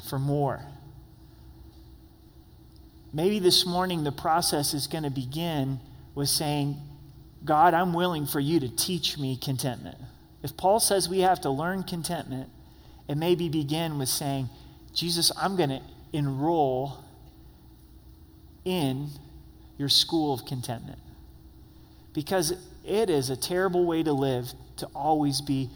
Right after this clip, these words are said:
grasping for more. I think it's significant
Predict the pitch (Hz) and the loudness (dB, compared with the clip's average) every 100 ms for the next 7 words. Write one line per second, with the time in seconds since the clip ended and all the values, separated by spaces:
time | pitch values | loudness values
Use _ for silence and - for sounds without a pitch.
0 | - - - 117 117 127 - 139 127 120 | -14 -20 -8 -2 0 0 -2 -4 -6 -6
1 | 139 123 117 - 113 - - - - - | -8 -6 -6 -10 -14 -18 -20 -20 -20 -20
2 | - - - 190 277 294 240 - - 165 | -20 -8 -2 0 2 0 2 2 2 0
3 | 180 185 208 208 208 | -2 -2 -4 -2 -2